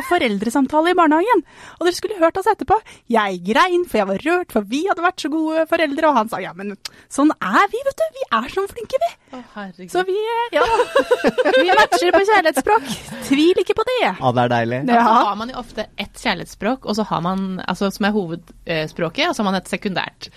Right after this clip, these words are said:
Speaker 3: Mm.
Speaker 2: Som, som på en måte, som man, hvis man kartlegger, det er et godt tips, og bare, for da vet man hva som skal til for den andre.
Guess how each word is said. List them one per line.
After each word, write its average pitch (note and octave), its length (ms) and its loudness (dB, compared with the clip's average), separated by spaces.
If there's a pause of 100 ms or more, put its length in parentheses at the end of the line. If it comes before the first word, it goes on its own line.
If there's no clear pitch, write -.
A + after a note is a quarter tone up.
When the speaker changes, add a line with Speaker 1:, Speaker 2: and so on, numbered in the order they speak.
(100)
Speaker 3:
Mm. D3 240 4
Speaker 2:
Som, G#3+ 240 0 (460)
som G#3 180 -2
på G#3 80 -8
en F#3+ 80 -4
måte, - 120 -12
som A3 120 -2
man, A3+ 220 -2 (100)
hvis A3+ 160 -4
man C4+ 80 0
kartlegger, C4 400 -4
det C4 80 -2
er C4 80 -4
et G#3 80 -16
godt A#3 220 -2
tips, - 240 -2
og A3 160 -2
bare, G#3 280 0 (280)
for B3 100 -2
da B3+ 60 2
vet D#3+ 360 -2
man A3+ 180 2
hva E3+ 200 0
som F#3+ 140 -8
skal A3 160 -4
til G3 260 -6
for - 200 -6
den G3+ 120 0
andre. F3 380 -2